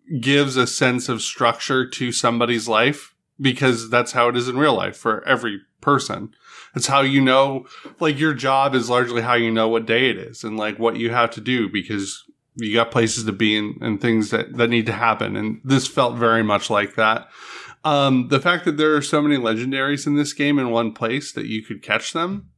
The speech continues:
is really awesome from, like, a collection standpoint.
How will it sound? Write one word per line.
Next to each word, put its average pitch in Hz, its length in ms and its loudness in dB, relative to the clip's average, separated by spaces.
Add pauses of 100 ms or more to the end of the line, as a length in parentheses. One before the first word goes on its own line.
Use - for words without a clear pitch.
(220)
is 143 240 0
really 131 260 0
awesome 117 520 0
from, 120 180 -4
like, 110 200 0
a 107 80 -4
collection 156 840 -2
standpoint. 185 760 2